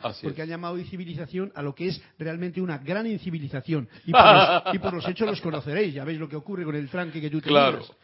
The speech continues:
Speaker 2: Ese
Speaker 1: Claro.
Speaker 2: tranque no es natural.
Speaker 1: Cla-, no.
Speaker 2: Es
Speaker 1: No.
Speaker 2: de incivilización.
Speaker 1: Así es. Pero es, ve, e-, e-, es el mundo bizarro, hermano.
Speaker 2: <laughs> En efecto.
Speaker 1: El mundo bizarro. Como dijera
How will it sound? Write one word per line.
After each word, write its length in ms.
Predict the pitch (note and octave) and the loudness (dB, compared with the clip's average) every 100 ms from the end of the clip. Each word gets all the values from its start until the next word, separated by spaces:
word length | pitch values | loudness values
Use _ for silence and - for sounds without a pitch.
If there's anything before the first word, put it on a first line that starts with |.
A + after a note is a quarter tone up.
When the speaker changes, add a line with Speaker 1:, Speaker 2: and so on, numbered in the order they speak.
| _ _ | _ _
Speaker 2:
Ese 240 | D3 C#3+ F3 | -14 -12 -10
Speaker 1:
Claro. 280 | D#3+ E3 G2+ | -6 -6 -4
Speaker 2:
tranque 220 | A#3 A3 - - | -8 -8 -10 -6
no 120 | C3+ | -6
es 120 | B2+ | -6
natural. 480 | C#3 - F#3 D3 F#3 | -10 -10 -12 -12 -10
Speaker 1:
Cla-, 260 | A#2 A2+ - | -8 -8 -8
no. 240 | G#2+ F2+ _ _ _ _ _ _ | -10 -12 _ _ _ _ _ _
Speaker 2:
Es 140 | D#3 D3 | -14 -10
Speaker 1:
No. 80 | |
Speaker 2:
de 60 | E3 | -8
incivilización. 960 | F3+ - F#3 E3 D3 A#2+ A#2+ F3 G#3+ A3+ | -8 -6 -6 -4 -6 -8 -4 0 0 0
Speaker 1:
Así 260 | A#2 A#2+ | -4 -8
es. 360 | G#2 - _ _ _ _ _ | -8 -10 _ _ _ _ _
Pero 300 | B2+ A2 - | -4 -4 -4
es, 320 | B2+ C3 - - C3 | -2 -2 -8 -18 0
ve, 140 | E3+ | 0
e-, 280 | B2+ C#3+ E3 | 0 -6 -4
e-, 220 | E3 E3 G3+ | -2 2 2
es 120 | F#3+ - _ | 0 -16 _
el 140 | D#3 D#3 | 0 2
mundo 180 | F#3 | 2
bizarro, 460 | E3+ D#3 C3+ B2 A#2 | 2 4 4 2 -2
hermano. 240 | A2 G#2+ | -8 -8
Speaker 2:
<laughs> 40 | C3+ | -6
En 120 | F3+ | -4
efecto. 680 | F3 - - G#3+ - C3 - _ - | -6 -8 -8 -8 -8 -20 -20 _ -4
Speaker 1:
El 100 | D3 | -4
mundo 220 | C#3+ D#3 | -2 -8
bizarro. 500 | B2+ - G#2+ - B1+ _ _ _ _ _ - - - - - - - _ _ - - _ _ _ _ _ | -8 -8 -12 -12 -20 _ _ _ _ _ -20 -20 -20 -20 -20 -20 -20 _ _ -18 -18 _ _ _ _ _
Como 240 | - F3+ F3+ | 0 2 6
dijera 480 | F#3 G#3+ A3+ G#3 | 8 8 8 4